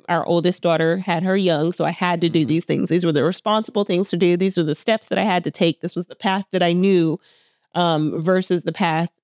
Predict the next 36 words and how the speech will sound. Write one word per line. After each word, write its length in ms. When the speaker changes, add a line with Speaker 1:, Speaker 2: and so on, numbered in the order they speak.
Speaker 1:
that 140
took, 440
um, 180
stepping 460
out 300
on 300
faith, 420
ha-, 240
you 160
know, 100
believing 800
in 160
something 400
else. 480
And 180
so 160
when 220
he 120
and 80
I 120
got 200
together, 400
we 200
had 180
to 60
kind 240
of 260
wade 340
through 220
some 240
of 80
that. 180
And 160
then 160
on 220
my 160